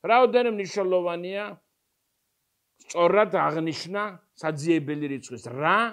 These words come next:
აღნიშნო უცნობით. რა, სწორად. აი, წინა ამოცანაზე, რომელიც გავაკეთეთ წინა გაკვეთილზე, ნაკლები აღნიშნე მე X-ით.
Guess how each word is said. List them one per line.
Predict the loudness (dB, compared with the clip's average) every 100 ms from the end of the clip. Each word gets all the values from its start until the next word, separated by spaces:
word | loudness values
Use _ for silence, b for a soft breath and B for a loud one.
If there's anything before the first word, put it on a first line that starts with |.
| -10 _ _ _ _ _
აღნიშნო | -4 -4 -4 -6 -8 -10 -10 -10
უცნობით. | -10 -10 -10 -12 -14 -20 -20 -20 -20 _ _ _ _ _ _ _ _ -10
რა, | 0 4 4 2
სწორად. | -4 6 6 6 2
აი, | 0
წინა | 0 -4 -6 -4 -4 -6 _ _ _ _ _ _ _
ამოცანაზე, | -4 0 0 2 0 2 -2 -4 -14 -20 -20 -20 -20 -10
რომელიც | -6 -4 -4 0
გავაკეთეთ | 2 2 0 -6 -10
წინა | -10 -8
გაკვეთილზე, | -8 -8 -12 -14 -16 -20 -20 _ _ _ _ _ _ _ _
ნაკლები | -2 4 4 4 6 6 8
აღნიშნე | 6 6 4 -4 -4 -4
მე | -2 -4 -6 -8 -14 _ _ _ _
X-ით. | -8 -6 -8 -14 -18